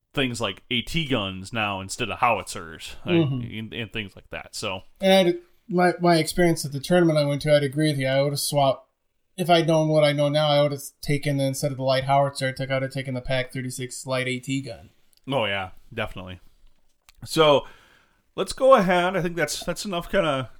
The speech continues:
Speaker 1: talking about games we did at the, the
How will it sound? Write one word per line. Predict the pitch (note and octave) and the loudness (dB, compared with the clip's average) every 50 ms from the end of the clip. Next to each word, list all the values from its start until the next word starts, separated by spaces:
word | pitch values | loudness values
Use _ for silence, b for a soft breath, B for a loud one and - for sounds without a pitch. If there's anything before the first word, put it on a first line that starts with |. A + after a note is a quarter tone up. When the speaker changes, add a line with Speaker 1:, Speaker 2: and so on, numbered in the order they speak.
| - | -12
Speaker 1:
talking | - - E3+ E3 D3 | -6 -4 -4 -4 -2
about | D#3 D3 C3+ A#2+ G#2 G#2 G#2 | 0 0 0 0 -2 -6 -10
games | - A#2+ A#2+ B2+ C#3 D3 - - C3+ A#2 A2 G#2+ G2+ | -6 -6 -4 -4 -4 -6 -6 -8 -10 -10 -12 -14 -14
we | - A2+ B2 | -14 -12 -8
did | A2+ A#2+ B2 A#2+ | -4 -4 -4 -2
at | B2 A2+ G2 | -4 -6 -6
the, | - A2+ A2+ A2 G#2+ - b b b b b b b b - | -6 -4 -4 -4 -4 -6 b b b b b b b b -10
the | - A#2 G#2+ G#2+ G#2 G2 F#2+ F#2+ - - | -8 -6 -6 -6 -6 -8 -10 -10 -14 -16